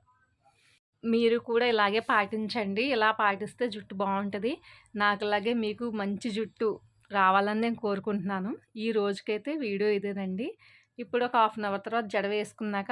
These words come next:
ఆ పిక్ చూపిస్తాను మీకు. చాలా బిగువుగా వేస్తానండి జడ అయితే నేను, ఎందుకంటే బిగువుగా వేసేసి దగ్గరికల్లా అల్లేసేసి పైన ముడి వేసేస్తాను అనమాట. ఎందుకంటే అంత బరువు నేను మొయ్యలేను,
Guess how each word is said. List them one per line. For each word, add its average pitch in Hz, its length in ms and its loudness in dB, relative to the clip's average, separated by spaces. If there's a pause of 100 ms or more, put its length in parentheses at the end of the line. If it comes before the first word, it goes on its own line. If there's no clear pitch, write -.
(120)
ఆ 262 120 -4
పిక్ 214 240 -6
చూపిస్తాను 202 600 -4
మీకు. 185 220 -8 (680)
చాలా 226 240 4 (100)
బిగువుగా 226 380 2
వేస్తానండి 233 480 0
జడ 196 180 2
అయితే 190 160 -2 (100)
నేను, 202 180 -4 (300)
ఎందుకంటే 220 340 -4
బిగువుగా 208 360 2
వేసేసి 220 440 -2 (1200)
దగ్గరికల్లా 220 600 2
అల్లేసేసి 214 500 0 (140)
పైన 220 280 2
ముడి 202 180 -2
వేసేస్తాను 190 520 -2
అనమాట. 185 220 -6 (120)
ఎందుకంటే 208 360 -4 (120)
అంత 214 140 -6 (120)
బరువు 202 340 2
నేను 214 200 -4
మొయ్యలేను, 190 440 -2